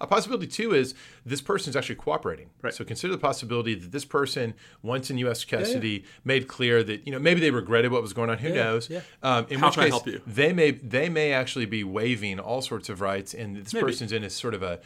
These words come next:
Speaker 1: this sort of outside the hybrid model altogether because they've already become fully cooperative.
Speaker 2: Yeah,
Speaker 1: And they're
Speaker 2: maybe.
Speaker 1: Yeah. And
Speaker 2: But, but we just
Speaker 1: we'll
Speaker 2: don't
Speaker 1: see.
Speaker 2: know.
Speaker 1: No, we don't know.
Speaker 2: So I guess stay tuned.
Speaker 1: But you know what's funny? That second possibility,
Speaker 2: Yeah.
Speaker 1: not funny, but what's interesting about the second possibility is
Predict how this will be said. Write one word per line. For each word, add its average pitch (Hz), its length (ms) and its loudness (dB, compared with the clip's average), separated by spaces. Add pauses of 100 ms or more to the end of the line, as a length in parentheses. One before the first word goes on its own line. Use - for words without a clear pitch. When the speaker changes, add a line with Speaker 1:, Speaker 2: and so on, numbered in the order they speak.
(220)
Speaker 1:
this 107 200 -4
sort 120 160 -2
of 95 200 -6 (640)
outside 135 520 2
the 117 80 -2
hybrid 120 280 0
model 113 240 2
altogether 113 480 0
because 95 280 -8
they've 117 220 2
already 110 280 2
become 98 360 -6
fully 107 320 -8
cooperative. 92 680 -6 (100)
Speaker 2:
Yeah, 294 80 -4
Speaker 1:
And 311 80 -2
they're 302 100 0
Speaker 2:
maybe. 110 280 -8
Speaker 1:
Yeah. 104 200 -6 (140)
And 131 120 -4
Speaker 2:
But, 175 180 2
but 196 100 2
we 190 80 8
just 202 100 4
Speaker 1:
we'll 196 100 6
Speaker 2:
don't 185 60 2 (120)
Speaker 1:
see. 101 60 -4
Speaker 2:
know. - 160 -14
Speaker 1:
No, 165 100 4
we 143 60 4
don't 143 120 4
know. 98 140 -4 (220)
Speaker 2:
So 135 420 4 (300)
I 139 100 0
guess 143 160 4
stay 156 160 0
tuned. 156 320 0
Speaker 1:
But 147 140 10
you 156 100 4
know 160 140 10
what's 131 180 2
funny? 143 260 2
That 101 160 -2
second 135 280 0
possibility, 147 500 0
Speaker 2:
Yeah. 151 60 -8
Speaker 1:
not - 160 -10
funny, 107 280 -6
but 92 220 -8
what's 104 240 -8
interesting 113 240 -8
about 95 180 -6
the 92 60 -14
second 127 360 -6
possibility 95 540 -6
is 90 160 -10